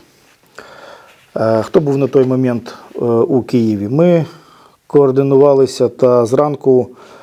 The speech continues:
коли все почалося, я вивіз дружину та дітей у передмістя Києва, у місцевість, де ймовірність авіаударів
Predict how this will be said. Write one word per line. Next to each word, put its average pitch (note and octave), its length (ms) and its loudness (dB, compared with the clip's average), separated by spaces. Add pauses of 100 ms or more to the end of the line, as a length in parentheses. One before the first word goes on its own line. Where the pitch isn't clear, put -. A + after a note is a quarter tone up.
(380)
коли C3+ 240 2
все C3 300 -2
почалося, D3 720 -2 (800)
я C3 100 4
вивіз B2 320 2
дружину B2 440 -2
та A2+ 80 -6
дітей A#2 420 0
у A2+ 260 -4 (260)
передмістя A#2+ 640 -2
Києва, E3 560 -2 (920)
у A#2+ 80 -6
місцевість, A#2+ 600 -2
де A#2+ 320 2 (120)
ймовірність B2+ 840 -2
авіаударів A#2+ 960 0